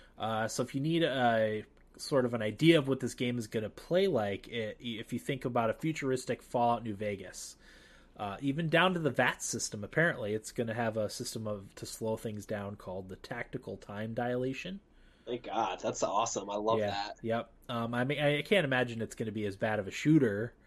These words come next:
Speaker 1: as Fallout New Vegas was, but, you know, t-, just to have that, it's, it's a nice feature for the more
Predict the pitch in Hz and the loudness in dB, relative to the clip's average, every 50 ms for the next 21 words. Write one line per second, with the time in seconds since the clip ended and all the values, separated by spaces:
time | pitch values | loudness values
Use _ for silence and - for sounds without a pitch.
0 | - - - - _ _ - 107 107 101 - - 123 107 104 107 98 104 107 101 | -20 -20 -20 -20 _ _ -10 -8 -8 -8 -4 0 0 2 2 2 0 -2 -6 -6
1 | 95 101 95 92 98 92 - - 98 92 95 95 95 104 - 110 101 95 95 - | -6 -6 -6 -6 -6 -8 -8 -8 -6 -6 -6 -6 -8 -8 -6 -6 -6 -6 -6 -10
2 | - - - _ _ _ - - - 113 92 92 92 92 - - _ - - 123 | -12 -18 -20 _ _ _ -18 -12 -10 -10 -10 -10 -12 -16 -18 -20 _ -8 -8 -6
3 | 135 147 180 - - 160 123 113 107 101 107 104 107 95 95 - - - 110 - | -6 -6 -4 0 0 0 2 0 0 0 -2 -2 -2 -4 -6 -6 -8 -10 -10 -8
4 | - 107 101 98 - - - 92 90 - - 92 87 - - 92 92 92 90 90 | -8 -8 -8 -8 -8 -10 -12 -12 -12 -10 -10 -10 -10 -10 -8 -8 -8 -8 -8 -10
5 | 92 92 90 90 90 - | -10 -10 -10 -10 -10 -12